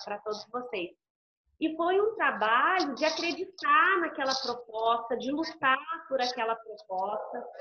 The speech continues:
Eu, em dois mil e quinze, fiz lançamento de livro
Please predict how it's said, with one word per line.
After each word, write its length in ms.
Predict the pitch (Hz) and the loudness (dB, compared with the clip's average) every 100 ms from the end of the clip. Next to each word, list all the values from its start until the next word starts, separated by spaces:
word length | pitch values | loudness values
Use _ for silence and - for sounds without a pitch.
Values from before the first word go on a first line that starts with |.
| - - - 214 | -14 -14 -4 4
Eu, 120 | 262 | 4
em 120 | 320 | 4
dois 260 | 349 359 311 | 2 0 0
mil 180 | 330 | 0
e 100 | 330 330 | 0 -6
quinze, 800 | 262 269 359 494 453 226 196 190 _ _ _ _ _ | -8 -4 -2 0 -2 -2 -8 -8 _ _ _ _ _
fiz 360 | 277 285 311 320 - _ - 220 | -4 -2 -4 -8 -16 _ -8 0
lançamento 560 | 285 302 311 302 302 | 0 0 -2 -2 -4
de 100 | 247 | -6
livro 560 | 285 269 302 466 311 | -4 -2 -2 -2 -4